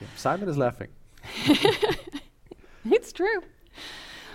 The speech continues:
Speaker 2: Well, so he put this on internet, and he had, um,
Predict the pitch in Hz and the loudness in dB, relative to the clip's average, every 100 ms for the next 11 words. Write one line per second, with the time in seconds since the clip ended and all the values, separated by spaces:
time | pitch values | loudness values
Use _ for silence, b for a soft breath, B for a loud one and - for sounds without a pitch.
0 | B B 285 320 - 277 269 269 302 370 | B B 8 8 8 8 10 8 6 6
1 | 370 311 262 233 220 226 214 202 - 196 | 6 4 6 6 4 4 2 0 0 2
2 | 196 190 190 190 233 220 220 220 214 208 | 4 4 4 2 2 2 4 4 6 4
3 | 202 - 196 190 180 185 180 | 4 4 4 6 4 2 0